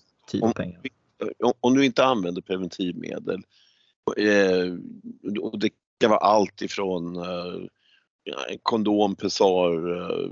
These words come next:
Speaker 2: spiral till, till, eh, så kallad naturlig familjeplanering. Som inte är så naturlig egentligen, men skitsamma. Eh, om, om du inte liksom grejar med det där,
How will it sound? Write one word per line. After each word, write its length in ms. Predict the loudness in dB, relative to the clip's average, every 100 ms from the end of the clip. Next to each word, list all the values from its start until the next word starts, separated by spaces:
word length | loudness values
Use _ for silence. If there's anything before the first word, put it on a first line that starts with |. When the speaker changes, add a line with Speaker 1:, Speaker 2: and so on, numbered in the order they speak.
| -10
Speaker 2:
spiral 600 | -10 2 4 6 4 2
till, 340 | 0 -4 -4
till, 400 | -6 -4 -2 -4
eh, 460 | -4 -4 -2 -4 -6
så 240 | -8 -6 -2
kallad 460 | 0 0 -2 -6
naturlig 840 | -6 -6 0 0 2 -2 -2 -4 -4
familjeplanering. 960 | -6 -4 -4 -6 -4 -2 0 0 0 -4 _ _ -18 -14 -12 -14 -16 _ _ _ _ _ -16
Som 180 | -8 -4
inte 220 | -2 0
är 100 | -2
så 320 | 0 0 0
naturlig 360 | -2 -4 -2 -2
egentligen, 280 | 0 -2 0
men 140 | -2
skitsamma. 600 | 0 -2 0 0 0 -2 -6 -4
Eh, 320 | 0 2 2 -2 -6 -10 -6
om, 160 | -4 -2
om 200 | 0 2
du 140 | 4
inte 440 | 2 2 4 4 2
liksom 600 | -4 -6 -2 0 0 0 -8 _ _ _ _ _ _ _ _ 0
grejar 460 | 2 4 4 4
med 140 | 4 2
det 120 | 2
där, 320 | 0 -4 -6